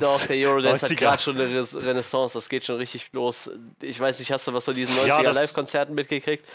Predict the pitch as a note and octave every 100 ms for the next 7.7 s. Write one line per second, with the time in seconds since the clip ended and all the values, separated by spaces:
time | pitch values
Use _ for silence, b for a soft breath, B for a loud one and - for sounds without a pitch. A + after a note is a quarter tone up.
0 | B B B2+ A#2+ C3+ C#3 C#3+ A2 C#3 C#3+
1 | C3+ G#2+ D3 C3+ B2 C3+ E3 D#3+ b b
2 | _ C3 B2+ C3 C3+ C3+ B2+ C3 B2 C#3
3 | C#3 B2 A#2 B2 B2+ D#2 B2 - B2 -
4 | - - D#3 - B2 - A#2+ A#2 A#2+ A#2
5 | A#2+ D#3+ C3 B2 B2 B2+ B2+ C#3 C#3 D3
6 | B B B B - - D3 - D3 -
7 | B2+ C#3+ D#3 - C#3+ C#3 C#3+